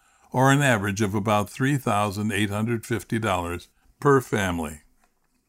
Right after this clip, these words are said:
The report, however, gives away the game early on. Our analysis does not include the macroeconomic effects of the policy changes. This is often referred to as a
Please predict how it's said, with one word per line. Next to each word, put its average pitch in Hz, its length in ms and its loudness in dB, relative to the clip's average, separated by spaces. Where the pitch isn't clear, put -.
The 131 80 2
report, 156 400 4
however, 104 400 2
gives 107 320 0
away 95 280 2
the 95 120 -4
game 92 340 -2
early 90 280 -2
on. 107 400 0
Our 139 240 4
analysis 120 800 2
does 104 260 -4
not 165 300 2
include 160 460 0
the 110 80 0
macroeconomic 120 1120 0
effects 113 560 -4
of 139 140 -2
the 147 100 0
policy 101 520 0
changes. 139 720 -2
This 127 160 2
is 104 160 0
often 131 360 4
referred 90 440 -2
to 101 200 0
as 101 160 -2
a 101 220 -4